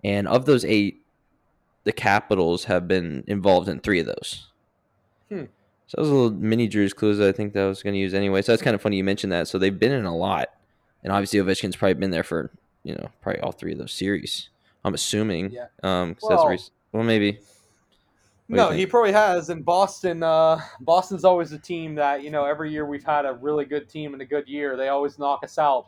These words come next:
Speaker 2: But when we can get past Boston, we always end up going to the finals. So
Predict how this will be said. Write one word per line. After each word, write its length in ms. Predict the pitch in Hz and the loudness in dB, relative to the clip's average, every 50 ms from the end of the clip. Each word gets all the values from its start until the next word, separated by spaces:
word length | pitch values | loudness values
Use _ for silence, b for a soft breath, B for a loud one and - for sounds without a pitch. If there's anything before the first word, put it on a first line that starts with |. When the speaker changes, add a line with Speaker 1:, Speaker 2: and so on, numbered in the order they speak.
| _ | _
Speaker 2:
But 280 | - 135 131 127 - 120 | -4 -2 -2 -4 -4 -8
when 120 | 131 131 | -14 -16
we 80 | 139 139 | -16 -16
can 140 | 139 147 135 | -16 -10 -6
get 180 | 147 147 - | -6 -4 -2
past 260 | - 160 147 - - - | 0 0 0 0 0 2
Boston, 420 | 147 147 147 143 - - 143 127 | 2 4 4 2 0 -6 -14 -8
we 100 | 127 131 | -4 -4
always 240 | 131 131 135 131 131 | -2 -2 -4 -4 -8
end 100 | 131 127 | -10 -12
up 100 | 127 123 | -12 -10
going 140 | 131 131 131 | -8 -8 -6
to 60 | 127 | -8
the 100 | 123 - | -6 -4
finals. 500 | - 143 139 131 123 113 104 104 - - | -2 0 0 -2 -2 -6 -12 -14 -16 -10
So 400 | - - 135 131 127 127 117 - | -4 -2 0 2 2 0 0 -4